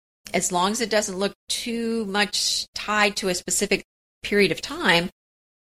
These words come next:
it's gonna, you know, last for the long haul, much more so. So I think you're really going to get your money's worth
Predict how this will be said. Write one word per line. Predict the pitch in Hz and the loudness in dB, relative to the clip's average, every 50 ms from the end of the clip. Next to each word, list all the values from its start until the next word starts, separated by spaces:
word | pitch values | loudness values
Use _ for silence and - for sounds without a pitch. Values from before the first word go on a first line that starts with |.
| _ - | _ -4
it's | 302 311 - | -2 0 0
gonna, | - - 440 440 427 427 403 - | 0 0 0 2 2 0 0 -2
you | - 311 349 | -6 -6 -4
know, | 339 262 208 196 - | -2 -2 -2 -4 -4
last | 190 208 214 214 208 208 226 269 - - - - - | -4 0 2 2 4 2 2 0 -2 -4 -6 -8 -6
for | - 247 240 | -6 -4 -4
the | 226 254 | -2 -2
long | 247 240 240 269 381 571 539 - | 0 0 0 0 0 -2 -4 -2
haul, | 185 156 - - 50 - - - _ _ _ _ _ _ _ _ | 0 0 0 0 0 -4 -8 -10 _ _ _ _ _ _ _ _
much | - 214 240 247 - 262 | 0 2 2 2 0 -2
more | 220 226 247 302 339 | -2 -2 -2 -2 -2
so. | - - - - - - - - | -2 -2 0 -2 -2 -2 -4 -6
So | - - 196 | -6 -2 0
I | 190 202 | 0 0
think | - 277 277 | 0 -4 -6
you're | - 240 220 | -6 -6 -6
really | 202 262 220 247 262 277 277 269 | -6 -4 -4 -2 -2 0 -2 -2
going | 220 - 233 226 220 214 220 | -2 -2 0 0 0 -2 -4
to | - - - 214 | -4 -6 -6 -4
get | 185 - 208 202 - | -2 -2 -2 -2 -2
your | - 185 | -4 -2
money's | 175 185 190 190 185 175 - - | 0 0 0 0 0 0 0 -2
worth | - 160 156 151 151 | 0 0 0 0 0